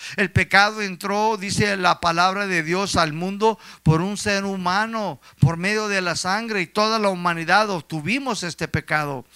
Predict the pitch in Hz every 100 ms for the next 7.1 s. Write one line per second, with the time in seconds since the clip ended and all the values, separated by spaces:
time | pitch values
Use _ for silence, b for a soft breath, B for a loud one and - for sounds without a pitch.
0 | B B B 156 190 220 208 208 214 214
1 | 214 165 208 185 214 202 143 202 202 214
2 | 202 B B - 170 165 160 - 156 156
3 | 156 135 156 175 214 202 - 170 180 208
4 | 190 185 214 - 208 185 170 _ B B
5 | - 208 226 208 196 180 151 175 156 160
6 | 160 202 214 196 190 175 - 175 208 202